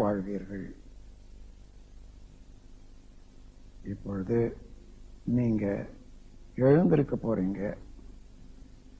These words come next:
உடல்ல ரத்த ஓட்டம், வெப்ப ஓட்டம், காற்று ஓட்டம் இவைகளெல்லாம்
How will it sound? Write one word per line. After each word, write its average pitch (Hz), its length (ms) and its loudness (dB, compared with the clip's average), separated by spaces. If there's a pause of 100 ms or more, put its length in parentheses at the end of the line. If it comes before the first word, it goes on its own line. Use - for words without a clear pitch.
(1800)
உடல்ல 113 320 10 (1080)
ரத்த 107 360 4
ஓட்டம், 120 380 8
வெப்ப 120 360 2
ஓட்டம், 143 320 2
காற்று 113 400 0
ஓட்டம் 113 340 0
இவைகளெல்லாம் 120 720 4